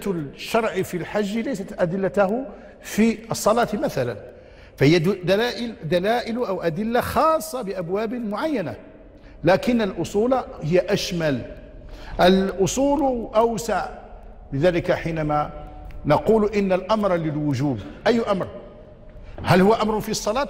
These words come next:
أو في الصيام أو في الزكاة أو في الحج؟ كل أمر. لاحظوا، أي ليس الأمر الذي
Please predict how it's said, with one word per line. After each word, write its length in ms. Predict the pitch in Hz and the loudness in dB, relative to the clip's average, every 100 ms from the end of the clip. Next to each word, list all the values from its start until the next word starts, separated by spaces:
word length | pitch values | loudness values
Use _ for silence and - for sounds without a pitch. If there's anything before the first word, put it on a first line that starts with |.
| 226 | -2
أو 60 | 185 | -4
في 60 | |
الصيام 420 | 170 - 185 220 226 | -2 -2 0 0 0
أو 120 | 185 | -4
في 60 | |
الزكاة 360 | 170 185 190 220 208 | -4 -4 -2 -4 -2
أو 80 | 185 | -4
في 80 | 175 | -4
الحج؟ 440 | - 156 123 147 196 - - - | -2 -2 -2 -4 -6 -12 -8 2
كل 200 | 320 311 | 4 4
أمر. 260 | 247 185 - - - - - - - - | 2 -2 -6 -14 -20 -20 -20 -20 -20 0
لاحظوا، 400 | 156 165 208 302 - - - | 4 6 4 2 -6 -12 0
أي 140 | 185 196 | 4 4
ليس 260 | 277 - | 4 2
الأمر 400 | 240 254 262 220 | 0 0 0 0
الذي 480 | 190 170 160 170 | -2 -4 -4 -6